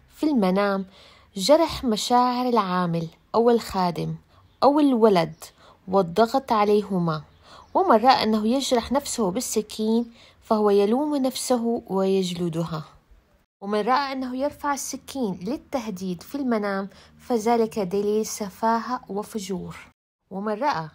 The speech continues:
أن بيده سكينا وكان في خصام دل على انتصاره بالبرهان والحجة. ويقول ابن سيرين أن سكين المائدة في المنام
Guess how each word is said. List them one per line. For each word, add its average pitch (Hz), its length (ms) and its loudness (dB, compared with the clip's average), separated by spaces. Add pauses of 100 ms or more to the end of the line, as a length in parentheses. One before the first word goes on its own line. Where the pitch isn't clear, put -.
(340)
أن 208 220 -2
بيده 247 500 -4
سكينا 190 760 -6
وكان 240 520 -4
في 254 220 -6
خصام 180 640 -6 (380)
دل 262 360 2
على 196 300 0
انتصاره 190 880 -2
بالبرهان 247 1000 -4
والحجة. 190 640 -6 (920)
ويقول 349 440 0
ابن 254 220 -2
سيرين 190 600 -4 (100)
أن 254 180 -2
سكين 254 420 -4
المائدة 220 560 0
في 226 160 -6
المنام 190 560 -2